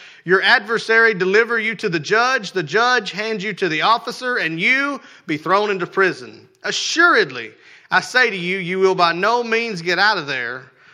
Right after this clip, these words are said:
until you've paid the last penny. Let's pray. Father God, we ask that you would do what only you can do, and that is dwell among your people tonight,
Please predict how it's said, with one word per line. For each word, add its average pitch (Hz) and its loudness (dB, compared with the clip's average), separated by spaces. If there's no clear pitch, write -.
until 139 -4
you've 156 -4
paid 202 -2
the 151 -6
last 160 -6
penny. 156 -4
Let's 147 -8
pray. 170 -2
Father 190 -2
God, 139 -6
we 156 -2
ask 196 -4
that 165 -6
you 214 -12
would 147 -8
do 175 2
what 170 0
only 175 0
you 180 -6
can 208 -8
do, 117 -10
and 139 -12
that 170 0
is 143 -10
dwell 165 -4
among 156 -8
your 151 -8
people 143 -14
tonight, 113 -18